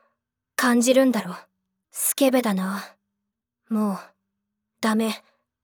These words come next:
声が出ちゃう。葵は二郎の激しい愛撫に耐えきれず、甘い喘ぎ声を漏らした。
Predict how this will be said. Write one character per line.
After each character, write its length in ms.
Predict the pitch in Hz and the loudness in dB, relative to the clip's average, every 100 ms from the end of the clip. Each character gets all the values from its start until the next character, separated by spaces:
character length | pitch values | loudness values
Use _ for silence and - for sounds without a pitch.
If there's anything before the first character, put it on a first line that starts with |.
| _ _ | _ _
声 260 | - 285 262 | 2 4 4
が 100 | 196 | 0
出 160 | 202 | -6
ち 80 | 196 | -6
ゃ 80 | 202 | -6
う。 40 | - _ _ _ _ _ - | -8 _ _ _ _ _ -6
葵 380 | 214 220 247 | -2 0 2
は 140 | 254 247 | 2 2
二 180 | - 269 | 2 4
郎 180 | 277 | 6
の 120 | 233 202 | 4 2
激 280 | 226 226 | 0 0
し 220 | 247 269 240 | 2 2 2
い 60 | |
愛 140 | 220 233 | 2 2
撫 120 | 214 | 0
に 120 | 185 | -2
耐 220 | - 202 | -4 -6
え 20 | 202 | -6
き 120 | 220 | -4
れ 80 | 214 | -4
ず、 140 | - - _ _ _ _ _ _ _ _ | -6 -12 _ _ _ _ _ _ _ _
甘 300 | 214 208 220 | -2 2 4
い 60 | 226 | 4
喘 240 | 226 247 | 4 4
ぎ 120 | 247 254 | 4 6
声 200 | 277 240 | 6 6
を 100 | 190 | 2
漏 120 | 180 | 0
ら 100 | 190 | -2
し 100 | - | -4
た。 200 | 202 | -8